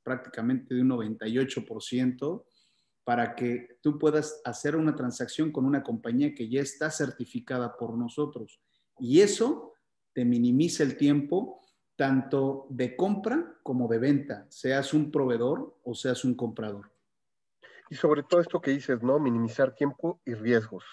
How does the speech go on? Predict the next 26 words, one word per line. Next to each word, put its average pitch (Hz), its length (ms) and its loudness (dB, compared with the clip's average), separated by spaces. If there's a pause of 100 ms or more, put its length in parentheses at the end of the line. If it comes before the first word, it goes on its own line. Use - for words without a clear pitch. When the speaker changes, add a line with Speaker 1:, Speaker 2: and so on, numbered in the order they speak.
(140)
Speaker 2:
finalmente, 120 680 2
que 113 140 -2
es 113 140 -6
quizá 120 420 2 (400)
hoy 127 380 4
a 117 80 2
lo 110 140 0
que 113 100 -4
le 110 80 2
apostamos 120 460 0
cuando 113 180 0
hacemos 120 280 0
la 110 120 0
transacción 110 540 -6
digital, 117 540 0
reputación 110 640 -6
digital, 120 580 -2
¿no? 127 300 -2
Empresas 117 500 -4
que - 140 -10
no 120 180 2
te 120 80 0
vayan 117 240 2
a 110 60 -2
dejar 110 220 -6
colgados, 117 540 -4